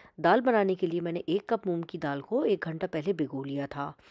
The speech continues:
अब यहाँ थोड़ा सा ऑयल लेकर हमने इसके अंदर कुछ मसाले ऐड करेंगे, जिसमें ज़ीरा है, अदरक है, लौंगे, काली मिर्चें हैं, साबुत लाल मिर्च है, इसके अलावा नमक है और, अम, काली इलायची भी है।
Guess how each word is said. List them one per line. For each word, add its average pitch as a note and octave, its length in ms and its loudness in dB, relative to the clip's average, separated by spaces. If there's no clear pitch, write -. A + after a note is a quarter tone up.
अब A#3 120 -4
यहाँ B3+ 220 2
थोड़ा B3 240 2
सा C#4 140 0
ऑयल F3 240 4
लेकर D#3 340 -4
हमने F3 480 -4
इसके A3 240 2
अंदर F#3+ 180 4
कुछ F#3 220 -6
मसाले E3 420 -2
ऐड D3 140 -4
करेंगे, D3 360 -4
जिसमें G3+ 320 -4
ज़ीरा D3+ 320 -4
है, F#3 260 -2
अदरक D#3+ 380 -8
है, G3 240 -2
लौंगे, D#3 320 0
काली D#3 280 -4
मिर्चें D3+ 320 -4
हैं, G3 220 0
साबुत E3+ 420 -6
लाल F#3+ 180 -2
मिर्च F#3+ 320 -8
है, G3 200 0
इसके - 360 -8
अलावा D#3 260 -6
नमक D3+ 320 -10
है A3 200 -4
और, F3+ 520 0
अम, F3 340 -4
काली E3 240 6
इलायची C#3 360 -2
भी C#3 120 -14
है। C#3 320 -12